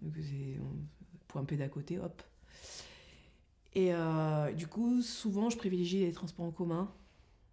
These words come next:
parce que je trouve que, pff, ça coûte beaucoup d'argent et, en tout cas, je, j'essaie de maîtriser aussi le, le contenu d'un,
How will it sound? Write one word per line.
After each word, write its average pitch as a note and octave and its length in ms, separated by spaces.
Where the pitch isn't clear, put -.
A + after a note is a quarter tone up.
parce D#3 180
que - 140
je - 60
trouve - 180
que, - 140
pff, - 840
ça - 120
coûte - 200
beaucoup F3 260
d'argent F3 640
et, D#3 420
en F3 60
tout - 80
cas, G3+ 120
je, E3+ 360
j'essaie E3 200
de G3+ 60
maîtriser F#3+ 480
aussi G3 300
le, E3 320
le E3 120
contenu G3+ 560
d'un, E3+ 300